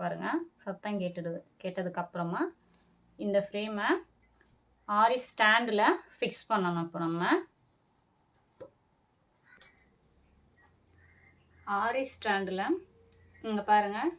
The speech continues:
இங்க வந்து ஒரு அட்ஜஸ்டபிள் ஸ்க்ரூ கொடுத்துருப்பாங்க. நம்ம அங்க இது மேல வந்து அந்த ஃப்ரேமை வைக்கும் பொழுது சின்னதா இருந்தா பெருசா இருந்தா அதுக்கேத்த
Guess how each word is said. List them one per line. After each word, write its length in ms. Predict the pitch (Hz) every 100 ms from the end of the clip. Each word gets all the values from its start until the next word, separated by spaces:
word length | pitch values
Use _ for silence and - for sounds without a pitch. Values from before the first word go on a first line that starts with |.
| _ - 208
இங்க 160 | 208 190
வந்து 180 | 202 262 233
ஒரு 140 | 196 254 330 - _ _ _ 196
அட்ஜஸ்டபிள் 520 | 196 254 269 214 196 196
ஸ்க்ரூ 220 | - 220 214 185
கொடுத்துருப்பாங்க. 560 | 170 175 170 160 165 180 294 - - _ _ _ _ -
நம்ம 180 | 214 208
அங்க 180 | 202 254 339
இது 120 | 240 214
மேல 260 | 220 262 240
வந்து 160 | 214 247
அந்த 140 | 226 196 -
ஃப்ரேமை 340 | 226 254 226
வைக்கும் 360 | 196 - 254 247
பொழுது 320 | 202 180 180 269 381 -
சின்னதா 300 | 240 233 233 233
இருந்தா 200 | 220 254 269
பெருசா 340 | 226 226 - -
இருந்தா 220 | 208 240 277
அதுக்கேத்த 500 | 233 220 214 214